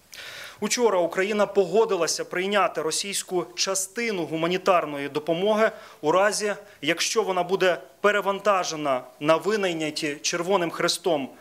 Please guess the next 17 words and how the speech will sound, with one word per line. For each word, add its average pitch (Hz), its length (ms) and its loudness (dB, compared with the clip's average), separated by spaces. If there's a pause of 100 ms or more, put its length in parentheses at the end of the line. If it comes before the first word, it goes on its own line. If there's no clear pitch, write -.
(140)
вантажівки 165 800 0 (320)
та 185 120 4
супроводжуватиметься 202 1200 -2
виключно 208 680 -4 (300)
представниками 165 920 0 (340)
Червоного 139 680 -4 (160)
Хреста. 156 560 -2 (680)
Але 214 360 2
Росія 208 560 -2 (180)
відкинула 175 520 0
таку 156 240 -8
пропозицію. 139 680 -6 (3000)
Тому 202 220 2
сьогодні 220 420 -4
маємо 185 640 2 (360)
три 220 280 2
сценарії 190 680 -2